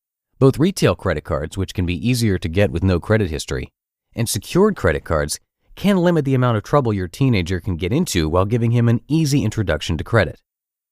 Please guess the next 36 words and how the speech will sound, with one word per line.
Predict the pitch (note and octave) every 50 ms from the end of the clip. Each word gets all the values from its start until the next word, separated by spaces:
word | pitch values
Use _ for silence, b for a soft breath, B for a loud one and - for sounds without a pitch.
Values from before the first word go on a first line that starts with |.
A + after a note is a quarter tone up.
| _ _ _ _
If | - G3+ G3 - -
your | G#3+ F3+
income-earning | D#3 D#3 C#3+ - C#3+ C3+ A#2 A2+ A2+ A#2+ A#2+ G#2+
teenager | - A2+ G2 F2+ E2+ D#2 - G2 F#2+
is | F2+ E2
ready | E2 F#2 G2 A2 G#2
to | - A#2+
apply | G#2+ - - - G#2+ G#2 A2
for | G#2+ - A2
his | G#2 F#2+
own | A#2+ A#2 G#2+
credit | - - F2+ D#2 D2+
card, | - - D2+ C#2+ C#2+ D#2 - _ _
be | - A2
sure | G#2 - - F3+ G3
to | G3
help | F3 C#3 B2 A#2+
him | - A2+
find | G2+ - - G#2+ A2 A2+
the | A2+ G#2+
one | G2 F2+ E2+ F2
that | F#2 E2
will | E2 E2+
best | C#2+ - F2+ F#2 F#2 -
fit | - - - D2+
his | D#2 D#2+ D#2
needs. | G#2+ A#2 G#2+ D#2+ C2 B1 - - - - _ _ _ _ _ _ _ _ _ _ _ _ _ _ _ _ _ _ _ _
Five, | - F3+ D#3+ F#2 - - - _ _ _ _ _ _ -
have | - D#3 F3 F#3+ F#3+
your | F3 D#3 B2
home | - - E3 G3 G#3
address | E3 - - D#2+ D2 D2 - - -
remain | G#2 G2 G2+ G#2 G#2+ A2 A2+
her | G#2 G2 - G#2+ G#2+
main | G2+ F#2+ F#2+ F#2+ G2 G2 F2
residence. | E2 F2+ F#2+ E2+ D#2+ C#2+ D2 C#2 - - - - -